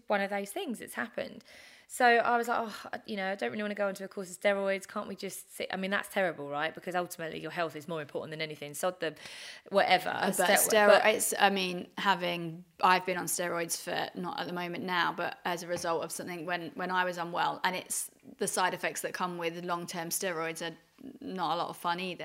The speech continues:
Speaker 2: especially, like you say, you're young and, you know, active and travelling. So yeah, I, like you say, I know it sounds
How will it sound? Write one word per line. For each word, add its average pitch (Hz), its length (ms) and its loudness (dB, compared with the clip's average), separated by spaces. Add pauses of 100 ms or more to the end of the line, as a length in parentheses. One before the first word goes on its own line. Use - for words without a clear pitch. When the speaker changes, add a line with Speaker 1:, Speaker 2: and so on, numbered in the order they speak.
Speaker 2:
especially, 196 440 -4
like 185 140 -2
you - 80 -6
say, 226 380 -4
you're 190 180 -2
young 185 600 -2
and, 151 360 -6
you 196 120 -10
know, 170 160 -6
active 175 680 -6
and 160 180 -14
travelling. 196 640 -2
So 180 140 -8
yeah, 196 260 0
I, 165 200 -2 (460)
like - 120 -4
you 180 60 -6
say, 175 220 -4
I 165 40 0
know 175 140 -2
it 170 120 -4
sounds 165 560 -4